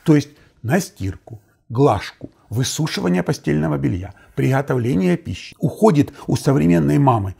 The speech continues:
намного меньше времени. То есть, казалось бы, у нее есть все условия для того, чтобы как можно больше общаться непосредственно с ребенком. Но на практике ничего подобного не происходит.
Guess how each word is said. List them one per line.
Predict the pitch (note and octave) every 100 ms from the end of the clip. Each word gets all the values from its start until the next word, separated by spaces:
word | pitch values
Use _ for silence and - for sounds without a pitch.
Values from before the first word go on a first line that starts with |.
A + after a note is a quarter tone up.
| _ -
намного | C3+ C#3 G#3+ D3 A#2+
меньше | B2+ D3+ -
времени. | G2+ F#2 F#2 G2+ C3 - -
То | D3+
есть, | -
казалось | - C3+ B2 A2+
бы, | F#2+ F#2+
у | -
нее | C3+ D3
есть | -
все | - B3+
условия | G3 - F#2+ G2 G2+
для | G2
того, | B2+ - C4+ _ -
чтобы | - C#3
как | - C3
можно | D#3 E3+ B2+ A#2+
больше | G#2+ F#3+ -
общаться | - D3+ - - - D3 D#3 - F3 -
непосредственно | D#3+ D#3 D#3+ - - D#3 - E3
с | -
ребенком. | F3 C3+ D3+ A2 - - - _ - - -
Но | E3 G3+
на | F3+ E3
практике | D#3 D#3 G3+ - F#3 E3
ничего | D#3+ - - C#3+ E3+
подобного | D#3+ A#2+ G2 C3 D#3 E3+ E3
не | D3 B2 A2+
происходит. | - A#2+ B2 - -